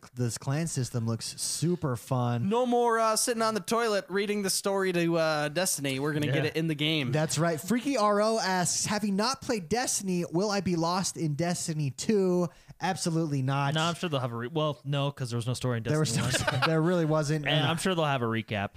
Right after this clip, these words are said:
Speaker 2: The, uh, the
Speaker 1: watch
Speaker 2: story,
Speaker 1: a YouTube video. You'll be
Speaker 3: Yeah.
Speaker 1: good.
Speaker 2: you can get the story within thirty seconds.
Speaker 3: <laughs> Yeah.
Speaker 1: Yeah.
Speaker 3: And that's inclu-, that's including two expansions.
Speaker 1: <laughs> Uh, someone, Bren Dickey said, "All you have to do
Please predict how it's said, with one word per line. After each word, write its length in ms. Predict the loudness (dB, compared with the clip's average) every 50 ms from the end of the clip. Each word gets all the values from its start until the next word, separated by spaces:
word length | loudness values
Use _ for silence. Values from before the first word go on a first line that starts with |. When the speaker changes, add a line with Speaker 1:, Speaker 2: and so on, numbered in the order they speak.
| -16 -12 -6
Speaker 2:
The, 220 | -4 -2 0 2
uh, 260 | 2 2 2 2 0 0
the 120 | 0 0
Speaker 1:
watch 100 | 0 2
Speaker 2:
story, 300 | 2 2 2 2 2 2
Speaker 1:
a 20 |
YouTube 120 | 0 0 0
video. 280 | 0 0 2 2 2
You'll 160 | 2 2 2 2
be 120 | 2 2
Speaker 3:
Yeah. 140 | 2 2 2
Speaker 1:
good. 80 | 0 -2 -6 -6
Speaker 2:
you 140 | -4 -4 -2
can 180 | -2 -2 -2 0
get 220 | 0 -2 -2 -2
the 80 | -2 -2
story 340 | 0 0 0 0 2 2
within 240 | 2 0 0 0 -2
thirty 320 | -2 -2 -2 0 0 -2 -2
seconds. 600 | 0 0 0 0 0 -2 -2 -2 -4 -4 -4 -6 -6
Speaker 3:
<laughs> 60 | -6
Yeah. 100 | -10 -10 -8 -4 -2
Speaker 1:
Yeah. 260 | 0 2 2 0 -2 -4 -6 _ _ _ -4
Speaker 3:
And 80 | -4
that's 160 | -4 -2 -2
inclu-, 220 | -4 -4 -4 -4 -4
that's 180 | -4 -4 -2 -4
including 480 | -4 -4 -4 -4 -4 -2 -2 -2 -4 -6 -10 _
two 160 | -6 -6 -4
expansions. 520 | -4 -6 -10 -18 -18 -20 -20 -14 -6 -6 -6 -6
Speaker 1:
<laughs> 60 | -6 -10 -12 -10 -8 -8 -10 -10 -12 -14 -16 -16 _ -18 -18 -18 _ -20 -20 -20 _ -20 -20 -20 _ _ -20 -20 _ _ -20 -20 -20 -20 -12 -4
Uh, 220 | 0 0 2 2 0
someone, 380 | 0 0 0 0 0 0 0
Bren 200 | 0 0 0 2
Dickey 280 | 2 0 0 2 0 0
said, 280 | 0 0 0 0 0 0
"All 160 | 2 2 2
you 100 | 2 2
have 120 | 0 -2 -4
to 60 | -4
do 300 | -2 0 0 2 0 -2